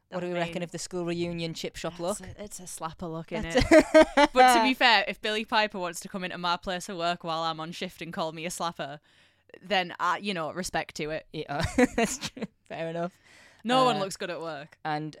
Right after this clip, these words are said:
Speaker 1: her regular sort of look in <laughs> School
Speaker 2: Oh,
Speaker 1: Reunion
Speaker 2: slapper.
Speaker 1: by the end.
Speaker 2: That
Speaker 1: Sla-,
Speaker 2: one, that
Speaker 1: slapper
Speaker 2: one's
Speaker 1: again.
Speaker 2: just, yeah, I just don't like the jacket.
Speaker 1: Double slapper this time
Speaker 2: I'll tell
Speaker 1: around.
Speaker 2: you why I don't like the jacket. I don't like, you know, the little cuff around the middle.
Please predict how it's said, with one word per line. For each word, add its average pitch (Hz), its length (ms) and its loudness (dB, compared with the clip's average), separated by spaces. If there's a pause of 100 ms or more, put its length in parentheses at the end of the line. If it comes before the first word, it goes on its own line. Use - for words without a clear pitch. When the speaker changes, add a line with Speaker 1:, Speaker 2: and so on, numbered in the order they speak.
Speaker 1:
her 151 420 -6
regular 170 380 -6
sort 156 200 -8
of 147 100 -12
look 156 200 -10
in 143 60 -14
<laughs> - 100 -10
School 180 160 -2
Speaker 2:
Oh, 180 40 -2
Speaker 1:
Reunion 170 540 -2
Speaker 2:
slapper. 170 360 -8
Speaker 1:
by 156 120 -4
the 156 100 -4
end. 151 200 -8
Speaker 2:
That 254 160 6
Speaker 1:
Sla-, - 20 -4
Speaker 2:
one, 220 160 0
that 226 240 4
Speaker 1:
slapper 220 60 -2
Speaker 2:
one's 214 140 6
Speaker 1:
again. 196 340 4
Speaker 2:
just, 165 60 -2
yeah, 180 300 0
I 180 60 0
just - 300 -12
don't 165 180 -8
like 160 220 -10 (100)
the 156 180 -10 (220)
jacket. 160 380 -10
Speaker 1:
Double 170 180 -12
slapper 165 300 -12
this 151 160 -18
time 139 180 -16
Speaker 2:
I'll 202 80 -2
tell 269 120 -2
Speaker 1:
around. 254 80 0
Speaker 2:
you 240 80 -2
why 214 140 6
I 202 60 4
don't 190 160 -2
like 170 160 -4
the 165 60 -14
jacket. 160 440 -10 (760)
I 185 60 0
don't 220 340 0
like, 208 200 -4
you 208 100 -6
know, 220 100 0
the 220 80 -6
little 180 160 -4
cuff - 420 -8
around 165 200 -6
the 160 80 -10
middle. 156 340 -10